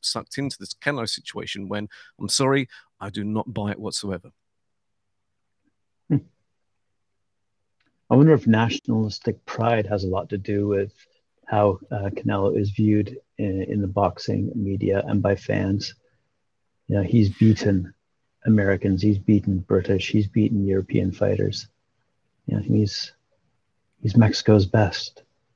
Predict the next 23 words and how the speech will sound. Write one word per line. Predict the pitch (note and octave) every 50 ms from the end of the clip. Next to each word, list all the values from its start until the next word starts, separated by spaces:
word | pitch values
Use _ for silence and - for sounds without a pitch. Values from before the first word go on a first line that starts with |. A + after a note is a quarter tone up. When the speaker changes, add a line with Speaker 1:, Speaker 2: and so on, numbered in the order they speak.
| _ -
Speaker 2:
wonder | - C3 B2+ A2+
if | G2+ - _
Speaker 1:
Oh, | - -
Speaker 2:
nationalistic | - A2 A2+ G#2+ - C#3+ A#3+ C4+ -
Speaker 1:
absolute-, | B2 - - F#3+ G#2+
Speaker 2:
pride. | G#2+ G#2 G2+ G#2 -
Speaker 1:
abs-, | F#3+ C4 C4+ - - - - _ _ _ _ -
absolutely. | D#3+ G3+ - - - - E3+ F#3 F#3+ F3 G#2+ G2 F#2+
He's | A2 A#2+ A#2+ G#2+
probably, | - - - C3 B2 A2 B2 B2 A#2 A2+ A2+ G#2+ G#2+ G#2+ _ -
uh, | A#2+ A#2 A2 G#2+
Mexico's | G#2+ A#2+ - - - - A#2 G#2+ G2+
best, | - - B2 B2+ B2 - -
or | A#2 A2+ A#2 A#2 - - - - - - - - _ - - _ _ _ - - - -
with | - C3 A2
the | A2 B2
exception | - - - C#3 B2+ - - - A#2+
of | G#2 A2+
maybe | A#2+ A2+ A#2 A#2 A#2 A2
Julio | G2+ G#2 A#2 A2+ A2+ A2+ A2 G#2
Cesar | - - A#2+ A2 F#2+ A2
Chavez, | G2+ - - G#2 - B2 B2 B2+ B2+ A#2+ - - - _ _ -
um, | A#2 A#2 B2 B2 B2 B2 B2+ B2+ B2+ B2 A#2+ A2+ A2 G#2+ - -